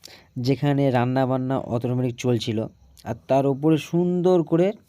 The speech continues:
ঠাকুরটিকে সাজানো ছিল। তারপর আয়োজনে কোনো কমতি ছিল না, এদিকে ভেজিটেবল চপ ভাজা হচ্ছে, আর ওদিকে নান,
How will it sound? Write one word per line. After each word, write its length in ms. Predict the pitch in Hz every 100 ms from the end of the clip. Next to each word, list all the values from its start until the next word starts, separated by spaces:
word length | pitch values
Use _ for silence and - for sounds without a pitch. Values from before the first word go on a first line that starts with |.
| _
ঠাকুরটিকে 480 | 127 117 120 131 135
সাজানো 360 | 117 107 104 98
ছিল। 120 | 101 101 101 _ _ _ _ _ -
তারপর 320 | 110 110 131 110
আয়োজনে 340 | 113 123 139 131
কোনো 180 | 131 131
কমতি 380 | 117 123 127 135
ছিল 180 | 135 123 107
না, 60 | 101 - - - - - 120
এদিকে 300 | 117 123 143
ভেজিটেবল 560 | 113 120 123 135 131 127 -
চপ 160 | 131 123 110
ভাজা 220 | 120 127 123
হচ্ছে, 320 | 127 127 143 123 107 - _ _ _ _ _
আর 140 | 110 120
ওদিকে 340 | 120 117 120 135 123 110 113
নান, 240 | 120 117